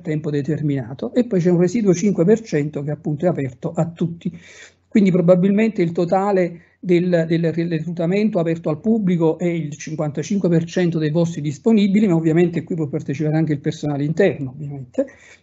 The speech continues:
Il restante quarantacinque per cento viene reperi-, reperito ad alli-, all'interno, e il trenta per cento con una sorta di progressione verticale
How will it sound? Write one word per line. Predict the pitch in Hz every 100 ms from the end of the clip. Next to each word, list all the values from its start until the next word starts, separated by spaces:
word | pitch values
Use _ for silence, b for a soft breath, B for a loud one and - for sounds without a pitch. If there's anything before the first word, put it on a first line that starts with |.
| _
Il | 214
restante | 202 202 - 277 247
quarantacinque | 180 175 170 180 240 226 180
per | 254
cento | 254 208 196 185
viene | 190 190 165
reperi-, | 180 226 170
reperito | 165 196 175 147 143 151 - _
ad | 165 160
alli-, | 156 165 170
all'interno, | 160 156 156 226 160 127 131 - b b b b b
e | -
il | 190 151
trenta | 202 220 220
per | 185 175
cento | 170 226 190 160 156
con | 160 165 160 156 151
una | 160 151
sorta | 185 180 180 160
di |
progressione | 156 156 156 156 - 165
verticale | 156 - - 269 139 139 175 196